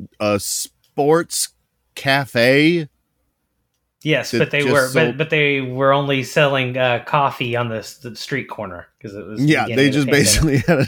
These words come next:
Speaker 1: a lemonade stand.
Speaker 2: Yeah, yeah.
Speaker 1: With a big screen T V showing sports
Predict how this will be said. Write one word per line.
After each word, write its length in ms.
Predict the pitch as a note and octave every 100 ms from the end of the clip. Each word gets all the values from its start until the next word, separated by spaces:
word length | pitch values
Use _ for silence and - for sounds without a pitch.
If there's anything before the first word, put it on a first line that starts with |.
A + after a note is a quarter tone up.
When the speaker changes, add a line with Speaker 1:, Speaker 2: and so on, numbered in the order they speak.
| -
Speaker 1:
a 40 |
lemonade 500 | D#3 B2+ B2+ A2 A2 -
stand. 300 | - B2+ A#2+ - - _ -
Speaker 2:
Yeah, 280 | D#3+ - - _
yeah. 140 | - - _ _ _ _ - - - - - - - -
Speaker 1:
With 160 | E3+ G3
a 60 | G3
big 280 | C#3+ F#3+ D#3+
screen 320 | F#3 F#3+ E3
T 180 | D#3+ E3+
V 240 | D#3 D#3+
showing 580 | - D#3 D3 C#3+ C#3+ C#3
sports 760 | - C#3+ C#3 C3+ B2 - -